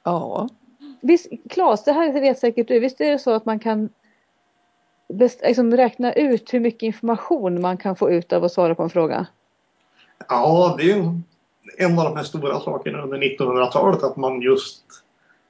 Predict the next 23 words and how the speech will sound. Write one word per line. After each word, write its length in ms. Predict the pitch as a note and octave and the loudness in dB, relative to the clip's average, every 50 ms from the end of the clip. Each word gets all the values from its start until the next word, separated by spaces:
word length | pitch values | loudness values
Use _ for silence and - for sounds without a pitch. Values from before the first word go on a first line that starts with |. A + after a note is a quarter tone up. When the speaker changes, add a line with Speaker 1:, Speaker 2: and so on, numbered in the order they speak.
| _ | _
Speaker 3:
började 400 | - D#3+ D3+ E3 D#3+ D#3 - C#3 | -2 2 2 4 4 4 2 -2
koppla 720 | C3 - - E3+ D3 - - - - E3 E3+ F3 F3 D#3+ C3+ C3+ | -4 -8 -6 -6 -6 -6 -8 -10 -6 -4 -2 0 0 -2 -2 -4
information. 1000 | - E3 D#3 D#3 D3 - - D#3 D#3 D3+ C#3+ - C#3+ C#3 - F#3 F#3 E3 C#3+ B2 A#2+ | -2 0 0 0 -2 -2 -2 0 0 0 0 0 -2 -2 0 0 -2 -2 -2 -4 -2
Ja, 180 | A#2+ A2+ A2+ | -2 0 -2
överhuvudtaget 840 | A2 A2+ C3+ C3 - C3 - C#3+ C3 A#2+ B2+ - C#3 B2 B2 B2+ - | -2 -4 -6 -8 -10 -10 -8 -4 -2 -2 -2 -2 -2 -2 -2 -4 -4
begreppet 680 | - B2+ B2+ B2+ C#3+ E3 F#3+ F#3+ - _ - E3 D3+ C#3+ | -4 -4 -2 -2 0 0 -2 -2 -4 _ -4 -2 -2 -2
information 800 | C#3+ C#3 B2+ - C3+ C3 B2+ B2+ B2+ - D3 A#2+ A#2 B2 B2 A#2+ | -4 -4 -4 -2 -2 -2 -2 -4 -6 -6 -6 -6 -4 -6 -6 -6
kommer 320 | - - B2+ A#2 A#2 A#2+ | -2 -2 -2 0 0 0
ju 240 | A#2+ A#2 A#2 B2 B2 | -2 0 -2 -2 -4
från, 500 | A2+ - - - C#3 B2 A#2 A2+ A2 - - - - - - - - - - - - - _ _ - - - - - - _ _ | -6 -6 -6 -2 -2 0 0 -2 -4 -6 -10 -12 -12 -12 -14 -20 -20 -20 -20 -20 -20 -20 _ _ -12 -12 -12 -12 -14 -20 _ _
ja, 300 | - D3 C#3 B2 A#2+ B2 - | -2 0 2 2 2 0 0
slutet 380 | - - D#3 C3+ B2+ C3 C3 | -2 -2 -2 -2 -2 -2 -2
på 80 | C3+ B2+ | -4 -2
fyrtiotalet 840 | - D#3+ C3 A#2+ - C3+ B2 - C#3+ D3+ D3+ D#3+ - C3+ B2+ - - | -2 -2 -2 -2 -2 -4 -2 0 0 2 2 2 0 0 -2 -4 -6
egentligen. 560 | A#2+ B2 B2+ B2+ - - - C3 C#3+ - C#3 | -6 -4 -6 -6 -6 -6 -6 -4 -4 -4 -6
Och 540 | D#3 - - C#3 B2+ B2+ C3 A#2+ A#2 A#2 - - | -6 -4 -2 0 0 2 2 0 -2 -4 -6 -6
man 260 | D3+ C3+ C3 B2 A#2+ | -4 -2 -2 -2 -2
då 180 | B2 A#2+ B2+ | -2 -2 -2
började 300 | B2 C3+ B2 A#2 A2+ C3+ | 0 0 0 0 -2 -4
koppla 400 | C3 - D#3 C#3+ - - - D#3 | -4 -2 -4 -4 -4 -2 -2 -2
det 240 | D#3 C#3 C3+ C3+ C#3 | 0 2 2 2 2
just 500 | C3 A#2+ D#3 C3 B2 B2 - - - - | 0 -2 -2 -4 -4 -4 -6 -14 -20 -10
till 300 | - C3 B2 A2+ A2+ A2+ | -6 -4 -4 -4 -4 -6